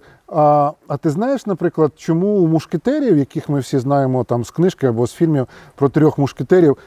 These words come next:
були отакі розлогі капелюхи? Щоб какашки на голову, правильно, і плащі такі самі. І, а от коли вони так пер-, перед дамою кланялись, чому? Щоб какашки викинути з, з капелюха, які тим не менше туди потрапляли.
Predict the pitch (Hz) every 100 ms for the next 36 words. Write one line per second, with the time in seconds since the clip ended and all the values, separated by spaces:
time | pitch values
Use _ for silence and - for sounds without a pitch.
0 | - 139 156 147 143 135 139 135 117 123
1 | 113 117 117 - 107 101 98 113 117 _
2 | _ _ _ - - - - 254 277 -
3 | 285 - 247 226 196 208 196 170 156 185
4 | 185 170 143 135 135 _ - 190 - 185
5 | - - 208 185 156 156 - 143 131 127
6 | 127 - - - 185 202 - 180 196 -
7 | 190 196 185 175 165 - 170 185 175 180
8 | 170 180 170 160 147 - 151 139 127 -
9 | - 190 156 113 - - 226 - 240 -
10 | 254 - 226 185 180 180 165 - 143 127
11 | 139 135 131 127 - - - 127 - 165
12 | 180 190 160 - 120 113 135 143 135 143
13 | 151 147 143 131 123 131 123 131 123 123
14 | 107